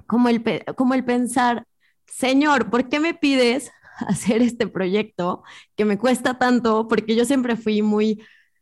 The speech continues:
como, como, tenía como muchas caras hacia afuera, ¿no? En la escuela era una, con mis amigas de misiones era otra. Y entonces como que este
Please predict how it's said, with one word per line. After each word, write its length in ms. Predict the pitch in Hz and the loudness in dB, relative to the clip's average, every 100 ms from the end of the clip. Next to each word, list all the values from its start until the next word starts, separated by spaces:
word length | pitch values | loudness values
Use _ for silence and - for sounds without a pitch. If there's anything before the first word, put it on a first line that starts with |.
| _ _ _ _ | _ _ _ _
como, 480 | 240 233 220 202 196 208 - - - _ | 0 2 4 4 2 0 -8 -10 -18 _
como, 400 | 226 226 220 - - - | -2 0 -2 -6 -18 -6
tenía 360 | 247 240 247 247 | -2 0 0 0
como 200 | 285 277 | 0 2
muchas 440 | 220 220 247 240 | 2 2 -2 -4
caras 520 | - 185 175 160 - - | -4 -2 0 -2 -6 -4
hacia 320 | 185 175 185 170 | -4 -2 -2 -4
afuera, 380 | - 143 117 120 | -4 -6 -6 -4
¿no? 260 | 180 294 - - - _ _ | -2 -4 -8 -20 -20 _ _
En 160 | 220 208 | 2 2
la 60 | |
escuela 420 | 202 202 247 233 214 | 2 2 2 4 2
era 160 | 175 | 2
una, 640 | 190 247 269 277 294 - _ - | 2 4 4 2 -2 -6 _ -6
con 140 | 214 | -2
mis 140 | 190 202 | 0 0
amigas 220 | 202 208 | 0 0
de 80 | 202 | 0
misiones 400 | 180 202 190 185 | 0 0 0 0
era 220 | 170 175 | 0 2
otra. 520 | 240 240 240 269 - _ _ _ _ | 0 0 0 0 -6 _ _ _ _
Y 120 | - 254 | -2 0
entonces 380 | 262 294 339 | 0 0 -2
como 240 | - 294 269 | 0 0 2
que 80 | 233 | 0
este 500 | 240 262 269 - | 0 0 0 -4